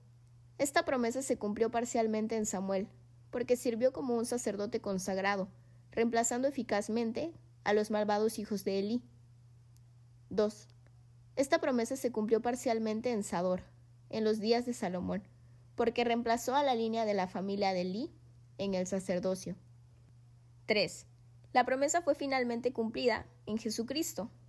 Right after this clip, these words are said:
porque Él es un sacerdote para siempre, según la orden de Melquisedec. Hebreos, capítulo siete,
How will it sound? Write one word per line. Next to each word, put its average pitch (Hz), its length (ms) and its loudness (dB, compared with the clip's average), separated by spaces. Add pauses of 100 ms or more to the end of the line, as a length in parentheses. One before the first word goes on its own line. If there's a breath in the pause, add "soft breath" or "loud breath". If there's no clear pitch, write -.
(160)
porque 269 320 2
Él 311 80 2
es 359 140 -6
un 277 100 0
sacerdote 220 640 0
para 190 240 0
siempre, 196 500 -4 (340 soft breath)
según 220 380 2
la 220 160 4
orden 226 400 0 (360)
de 208 180 0
Melquisedec. 196 1000 0 (540)
Hebreos, 226 680 0 (300 soft breath)
capítulo 208 500 0
siete, 247 480 -2